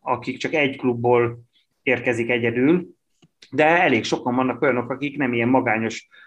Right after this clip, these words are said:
farkasként érkeznek, hanem tényleg csoportosan. Most aztán, hogy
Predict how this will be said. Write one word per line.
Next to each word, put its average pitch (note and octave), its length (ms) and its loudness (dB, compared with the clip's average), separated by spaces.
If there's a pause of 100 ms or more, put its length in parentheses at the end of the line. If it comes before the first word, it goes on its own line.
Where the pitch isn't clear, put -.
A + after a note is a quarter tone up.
(260)
farkasként B2 640 0
érkeznek, F3+ 520 0
hanem F#3+ 260 0
tényleg A#2+ 300 -2
csoportosan. B2 680 0
Most D3+ 200 -2
aztán, C#3 260 0
hogy C3+ 160 0